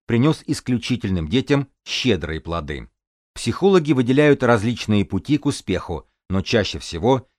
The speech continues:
именно период проб, который предполагает разные виды занятий и инструментов. Лишь спустя время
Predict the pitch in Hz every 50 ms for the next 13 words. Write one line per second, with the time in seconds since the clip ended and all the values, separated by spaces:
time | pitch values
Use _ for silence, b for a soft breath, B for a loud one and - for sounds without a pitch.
0 | _ _ 127 135 143 147 143 143 135 - 131 123 127 135 139 135 - - - -
1 | 117 120 107 87 - - - _ _ _ - 101 95 - 107 104 95 95 - -
2 | 95 - - 92 92 92 85 101 104 101 95 92 - 90 92 95 95 85 76 82
3 | 80 78 78 95 90 82 80 69 78 85 92 104 101 - 107 104 101 - 104 95
4 | 92 87 - - - 90 85 85 78 65 - - 60 - _ _ _ _ _ _
5 | _ _ _ _ _ _ _ _ _ _ _ - 92 107 117 113 - - - 113
6 | 110 - - 127 120 110 85 98 110 123 113 92 82 76 -